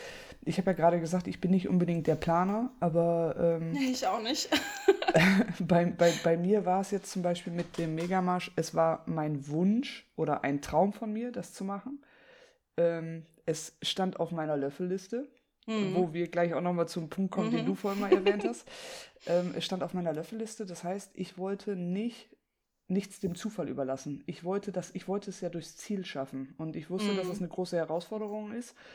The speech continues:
Speaker 1: und dass ich mit meinem dreißig Kilometer Probemarsch da jetzt nicht die beste Vorbereitete bin, äh, bei dem ganzen Marsch.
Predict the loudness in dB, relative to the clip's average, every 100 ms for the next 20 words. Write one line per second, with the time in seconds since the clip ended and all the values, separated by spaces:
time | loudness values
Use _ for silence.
0 | -20 -10 -4 -4 -4 -4 -4 -4 -4 -4
1 | -6 -6 -6 -6 -8 -8 -6 -6 -6 -6
2 | -6 -6 -6 -4 -4 -4 -4 -4 -4 -2
3 | -2 -4 -2 -2 -2 -6 _ _ -4 2
4 | 6 6 4 0 0 -8 2 4 6 8
5 | 6 4 2 4 4 2 0 -4 -4 2
6 | 4 4 4 -2 -2 -2 2 2 0